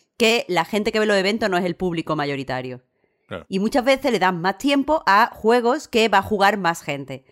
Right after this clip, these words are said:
Speaker 1: Pero que mucha gente vaya a jugar ese juego no significa que la gente en el evento vaya a estar a tope con ese juego. Y creo que aquí los tiempos estaban como muy, muy correctos. Me gustó mucho el formato y, y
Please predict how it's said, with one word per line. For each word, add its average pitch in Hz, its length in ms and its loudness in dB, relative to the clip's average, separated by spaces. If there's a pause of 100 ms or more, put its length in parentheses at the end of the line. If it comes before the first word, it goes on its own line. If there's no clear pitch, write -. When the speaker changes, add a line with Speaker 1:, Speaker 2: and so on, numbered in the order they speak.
(300)
Speaker 1:
Pero 180 160 -4
que 170 120 -2
mucha 190 260 -4
gente 254 220 -2
vaya 226 120 0
a 220 40 -6
jugar 220 180 0
ese 226 120 -8
juego 269 300 2
no 214 80 -2
significa 214 320 -2
que 208 100 -4
la 160 80 2
gente 202 400 -2
en 214 80 -2
el 208 100 -4
evento 220 320 -2
vaya 175 180 -2
a - 20 -8
estar 180 220 -6
a 170 100 -4
tope 175 260 -6
con 170 140 -4
ese 175 180 -8
juego. 185 400 -2 (1400)
Y 202 100 -6
creo 202 260 0
que 240 80 -6
aquí 226 240 -2
los 190 120 -4
tiempos 202 320 -6
estaban 180 320 -4
como 175 220 -8
muy, 185 320 -4
muy 185 180 -4
correctos. 151 460 -8
Me 151 80 -14
gustó 160 260 -8
mucho 214 220 -4
el 208 80 -2
formato 190 420 0
y, 160 380 -4
y 139 480 -12